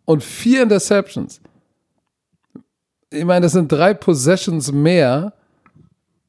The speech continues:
Die Houston hatte. Weil diese Tampa Defense, ne? Ich sag dir eins, die machen einen guten Job.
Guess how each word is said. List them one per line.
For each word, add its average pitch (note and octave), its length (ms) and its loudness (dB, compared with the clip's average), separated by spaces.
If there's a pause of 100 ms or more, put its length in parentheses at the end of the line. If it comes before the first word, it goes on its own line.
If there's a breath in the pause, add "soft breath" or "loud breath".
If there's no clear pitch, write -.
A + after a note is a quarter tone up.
(840)
Die D#3 280 0
Houston F#3 400 2
hatte. A3 320 -2 (1600)
Weil D#3+ 160 2
diese E3+ 260 0
Tampa G#3+ 340 0
Defense, C3 600 0
ne? F#3 220 0 (560 soft breath)
Ich B2 100 -4
sag G3 120 2
dir B2+ 160 2
eins, D#3 540 -2
die A#2+ 160 -6
machen F#3+ 200 -2
einen B2+ 100 0
guten B2 260 -4
Job. D3 380 0